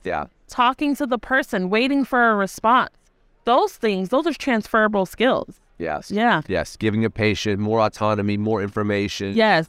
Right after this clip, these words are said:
Speaker 1: Bringing them into the conversation.
Speaker 2: Absolutely.
Speaker 1: Um, uh, is, where are you at in terms of the product rollout? Have you, have you educated physicians?
Speaker 2: Yes.
Speaker 1: Okay.
Speaker 2: We've educated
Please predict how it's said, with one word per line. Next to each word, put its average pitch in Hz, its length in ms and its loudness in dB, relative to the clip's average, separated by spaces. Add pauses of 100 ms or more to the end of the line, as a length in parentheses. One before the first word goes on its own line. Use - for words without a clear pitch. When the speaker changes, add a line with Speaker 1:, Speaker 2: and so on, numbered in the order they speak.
Speaker 1:
Bringing 127 340 0
them 123 140 2
into 117 200 0
the 110 80 -2
conversation. 98 960 -2
Speaker 2:
Absolutely. 190 800 -2
Speaker 1:
Um, 113 460 2 (840)
uh, 127 280 4
is, 143 260 -2 (200)
where 160 220 0
are 180 40 4
you 165 160 4
at 147 140 4
in 139 80 -2
terms 139 300 0
of 113 180 -2
the 123 180 2
product 135 360 0
rollout? 147 460 0
Have 120 200 -2
you, 127 460 0
have 120 100 -6
you 127 100 0
educated 127 400 0
physicians? 143 440 -2
Speaker 2:
Yes. 392 560 2
Speaker 1:
Okay. 104 260 -2
Speaker 2:
We've 302 280 0
educated 277 840 -2